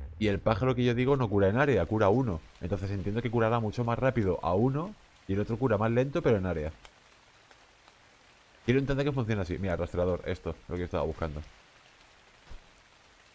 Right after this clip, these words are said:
Se puede acoplar a criaturas vivas para rastrear su posición. Esto. Sabiendo que está esto, no voy a poner ningún mod para localizarlos.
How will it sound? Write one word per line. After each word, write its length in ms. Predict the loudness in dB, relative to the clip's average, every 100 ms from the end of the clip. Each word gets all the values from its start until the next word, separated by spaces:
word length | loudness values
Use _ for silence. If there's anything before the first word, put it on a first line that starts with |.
| _ _ _ _ -20 -20 -20 _ -20 -20 -20 -20 _ _ _ -20 _ -20 -20 -20 _ _ -20 _ _ -20 _ _ -20 -6
Se 60 |
puede 180 | 2 2
acoplar 360 | 4 2 4 4
a 80 |
criaturas 420 | 2 0 2 0 2
vivas 220 | 2 2
para 180 | 2 2
rastrear 300 | 2 0 -2
su 80 |
posición. 420 | -2 -2 -2 -4 -4 -14
Esto. 320 | -6 -6 -6 -14 -16 -20 -6
Sabiendo 260 | -4 -2 -2
que 60 |
está 260 | 0 2 4
esto, 460 | 4 2 -2 -4 -2
no 100 | 2
voy 100 | 4
a 20 |
poner 180 | 4 0
ningún 320 | -2 -4 -2
mod 120 | -2
para 180 | 0 2
localizarlos. 640 | 2 0 -2 -4 -4 -4